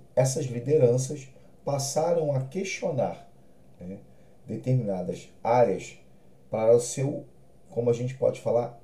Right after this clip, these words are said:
emancipação. Ou seja, você pensava o seguinte: olha, é, essa região aqui quer se emancipar.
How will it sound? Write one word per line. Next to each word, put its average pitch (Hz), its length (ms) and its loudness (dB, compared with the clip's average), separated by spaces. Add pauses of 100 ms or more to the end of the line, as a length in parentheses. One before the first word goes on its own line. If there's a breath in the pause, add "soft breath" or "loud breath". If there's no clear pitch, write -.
emancipação. 143 1000 -4 (720)
Ou 127 160 -2
seja, 170 520 -4 (300 loud breath)
você - 140 -6
pensava 160 400 0
o - 20 -6
seguinte: - 640 -12
olha, - 360 2 (640)
é, 95 520 -6 (500 soft breath)
essa - 300 0
região 127 440 -2
aqui 156 400 -8 (340 loud breath)
quer 143 160 0
se - 160 -4
emancipar. 156 840 -2